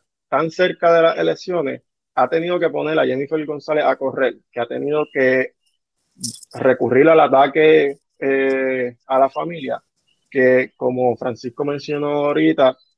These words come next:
eh, la esposa de Aníbal Acevedo Vilá sale en un video, eh, diciéndolo. Así que hay que ver con qué estrategia viene Aníbal Acevedo Vilá, que vemos que todas las semanas le saca algo y le saca algo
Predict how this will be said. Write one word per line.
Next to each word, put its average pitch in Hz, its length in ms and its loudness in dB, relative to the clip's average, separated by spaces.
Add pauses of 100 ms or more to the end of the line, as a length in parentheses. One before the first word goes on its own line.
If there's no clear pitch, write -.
(160)
eh, 120 460 2 (180)
la 123 120 -2
esposa 123 300 -6
de 131 60 0
Aníbal 139 240 0
Acevedo 135 360 -4
Vilá 135 320 -4 (360)
sale 147 360 4
en 147 80 -2
un 143 120 -2
video, 127 540 4 (380)
eh, 120 440 -2 (240)
diciéndolo. 131 680 -4 (320)
Así 131 240 -4
que 127 720 4 (720)
hay 135 180 -2
que 185 120 -2
ver 190 380 2 (360)
con 139 160 -2
qué 143 120 -2
estrategia 170 560 0
viene 170 400 0
Aníbal 165 300 -2
Acevedo 165 380 -2
Vilá, 156 300 -4 (120)
que 139 80 -8
vemos 127 280 -6
que 147 120 -10
todas 131 200 -2
las 139 120 -2
semanas 147 400 -8
le 127 160 0
saca 131 320 0
algo 156 320 -2
y 131 260 -4
le 127 140 -2
saca 131 240 -4
algo 147 320 -4